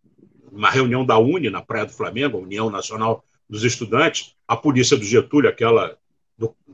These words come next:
do cap vermelho, a polícia especial, invadiu, e o João pulando o muro, o cara deu um tiro, a bala entrou na base do pulmão, saiu aqui perto do ombro,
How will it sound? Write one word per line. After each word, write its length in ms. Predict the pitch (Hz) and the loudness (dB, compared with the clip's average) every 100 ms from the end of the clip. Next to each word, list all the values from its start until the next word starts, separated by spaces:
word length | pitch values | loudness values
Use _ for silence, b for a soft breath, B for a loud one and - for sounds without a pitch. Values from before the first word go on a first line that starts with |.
| _ | _
do 180 | 95 - - | -20 -18 -2
cap 240 | 131 - | -2 -2
vermelho, 500 | 113 - 113 156 113 | -4 -4 0 2 0
a 80 | _ | _
polícia 240 | 110 117 | -6 -4
especial, 680 | - - 113 - 127 131 - _ _ _ _ _ _ 123 _ _ _ | -4 -4 -4 0 2 0 -2 _ _ _ _ _ _ -20 _ _ _
invadiu, 720 | 143 139 135 117 143 214 180 _ _ _ | 2 4 2 0 0 0 -2 _ _ _
e 60 | 139 | 0
o 60 | |
João 260 | 120 147 190 - _ | 4 4 4 -2 _
pulando 400 | 151 143 160 151 | 4 4 4 0
o 20 | |
muro, 280 | 135 170 185 | 0 0 -2
o 60 | |
cara 380 | - 165 165 147 _ | 0 0 0 -4 _
deu 140 | 117 151 | 2 2
um 80 | |
tiro, 380 | 143 - 147 170 | 2 -4 -4 -4
a 60 | 135 | -4
bala 280 | 117 127 123 | 0 0 -2
entrou 440 | 101 120 117 - _ _ _ | -6 -4 -4 -4 _ _ _
na 140 | 139 | -2
base 360 | 135 131 135 123 | 2 2 2 0
do 100 | 123 | -12
pulmão, 380 | - 151 143 175 | -10 -8 -8 -8
saiu 360 | - 123 135 | -6 -4 -2
aqui 160 | 135 - | -2 -6
perto 280 | 127 127 120 | -8 -8 -8
do 80 | 123 | -8
ombro, 360 | 139 170 160 | -6 -8 -12